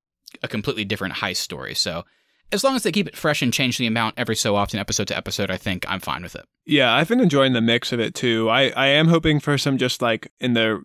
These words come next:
Speaker 2: second half of this season, for just, like, from the ground up, brand new stories featuring characters we know. I think that would be fun. Um, I think my issue with episode three is just phase one is my least favorite era of the M C U. So going back to all those movies is just, like,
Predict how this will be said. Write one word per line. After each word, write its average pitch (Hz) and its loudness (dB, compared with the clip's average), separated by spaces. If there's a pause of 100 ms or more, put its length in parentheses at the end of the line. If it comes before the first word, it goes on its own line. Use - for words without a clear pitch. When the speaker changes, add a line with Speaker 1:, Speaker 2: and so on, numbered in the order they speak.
(100)
Speaker 2:
second 131 -2
half 120 0
of 135 0
this 131 0
season, 123 2
for 117 -4
just, 117 0
like, 110 -2
from 131 0
the 113 2
ground 113 0
up, 110 0
brand 110 0
new 120 2
stories 127 0
featuring 135 0
characters 139 0
we 135 0
know. 139 2
I - -2
think 117 0
that 101 0
would 107 2
be 123 0
fun. 123 0 (320)
Um, 110 0
I 117 0
think 160 0
my 143 4
issue 127 2
with 117 2
episode 113 -2
three 113 0
is 110 -2
just - -4 (260)
phase 135 0
one 117 2
is 117 0
my 113 0
least 113 -2
favorite 117 0
era 110 0
of 139 -2
the 135 2
M 135 2
C 139 0
U. 139 2
So 123 -4
going 120 2
back 110 0
to 117 -4
all 107 2
those 107 0
movies 107 0
is 113 -4
just, - -8
like, 104 -2